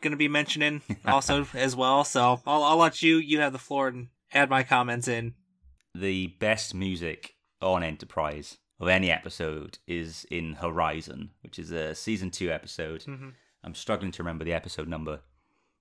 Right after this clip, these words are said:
Speaker 2: off the top of my head. Could be nineteen. I might, I might be making that up, though. It's the episode where Travis, his father has died, and Travis returns to the Horizon, his, his family ship,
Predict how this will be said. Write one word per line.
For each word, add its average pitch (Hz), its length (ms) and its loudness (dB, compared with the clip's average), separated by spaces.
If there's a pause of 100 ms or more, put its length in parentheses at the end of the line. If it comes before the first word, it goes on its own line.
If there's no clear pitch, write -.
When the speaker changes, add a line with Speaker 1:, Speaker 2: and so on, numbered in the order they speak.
(120)
Speaker 2:
off - 80 -16
the - 60 -18
top 90 100 -2
of - 40 -12
my 78 60 -4
head. 78 120 -6
Could 117 80 -6
be 101 80 -2
nineteen. 78 540 -8 (220)
I 80 80 -4
might, 82 160 0
I - 40 -2
might 82 160 -4
be 82 60 -10
making 80 260 -8
that 78 120 -8
up, - 160 -14
though. 73 240 -12
It's 85 200 -6
the 95 220 2
episode 95 400 0
where 87 140 0
Travis, 90 800 -2
his 82 420 -14
father 101 300 2
has 82 140 -4
died, 78 320 0
and 78 80 -12
Travis 80 360 -6
returns 78 500 -12 (140)
to 78 360 -10 (120)
the 80 120 -6
Horizon, 98 500 -2
his, 69 220 -16
his 76 120 -14
family 80 560 -8
ship, - 320 -8